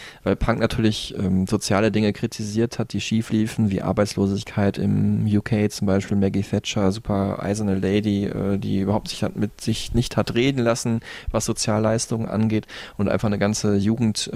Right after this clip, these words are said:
hat verkümmern lassen. Und, äh, Punk hat halt dagegen aufgestrebt und, äh,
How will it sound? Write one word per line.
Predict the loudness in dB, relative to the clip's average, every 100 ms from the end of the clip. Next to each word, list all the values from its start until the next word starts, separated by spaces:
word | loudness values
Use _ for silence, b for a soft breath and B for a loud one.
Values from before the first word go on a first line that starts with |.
| -2
hat | -2
verkümmern | -4 -2 0 2
lassen. | 2 0 -2 -4 B B B B
Und, | -2 2 4 2 2 2
äh, | 2 0
Punk | -2 -4
hat | -2
halt | 0 2 2
dagegen | 0 0
aufgestrebt | 2 2 0 -6 0 0 0
und, | 0 0 0 -4
äh, | -2 -2